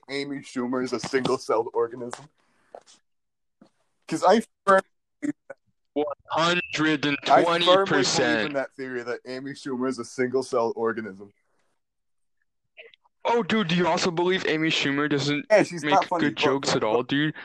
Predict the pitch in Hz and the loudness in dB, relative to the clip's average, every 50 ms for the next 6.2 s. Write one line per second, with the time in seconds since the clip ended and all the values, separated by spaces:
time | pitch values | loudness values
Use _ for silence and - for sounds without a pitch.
0 | - _ _ _ _ _ _ _ - 175 - _ _ - 139 - - - 151 160 | -20 _ _ _ _ _ _ _ -4 -4 -4 _ _ -10 -10 -8 -4 -2 -2 0
1 | 170 180 180 185 190 190 190 180 180 190 202 185 165 - - - 202 196 185 180 | 2 2 2 2 2 2 2 0 2 4 4 4 4 2 0 0 2 4 6 6
2 | 170 185 180 175 170 165 160 156 - - 147 135 131 156 165 170 - - 147 143 | 6 6 6 4 2 2 0 0 0 0 0 0 2 2 0 0 0 0 0 2
3 | 135 127 123 113 - 147 160 156 - 143 127 113 120 113 110 110 - - - - | 2 2 0 0 -2 -2 -2 -2 -2 -4 -4 -2 -2 -2 -2 -4 -6 -14 -20 -20
4 | _ - 160 170 147 165 156 165 165 165 - 190 214 208 - - 247 226 208 202 | _ -6 -4 -2 -2 0 0 2 2 2 0 0 -2 -4 -8 -10 -10 -8 -4 -2
5 | 165 143 - - - 190 185 170 180 147 131 139 156 147 135 120 127 127 123 120 | -2 -2 -2 -4 -8 -8 -6 -4 -4 -2 0 2 2 2 0 -2 -2 -4 -4 -6
6 | 107 101 101 95 | -10 -10 -14 -18